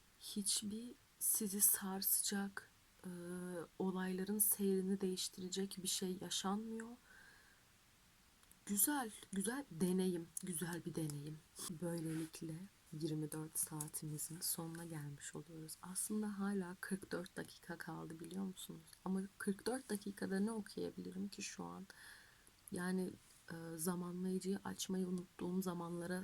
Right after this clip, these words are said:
sayalım o zaman. Kimi gün üç saat okudum.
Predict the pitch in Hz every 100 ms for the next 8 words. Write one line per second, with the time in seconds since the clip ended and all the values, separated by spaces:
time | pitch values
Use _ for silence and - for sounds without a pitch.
0 | 208 - - 165 156 170 185 - - -
1 | 160 156 156 160 - - - 226 214 208
2 | 202 208 208 - - - - - 202 196
3 | - 185 175 185 - - 180 165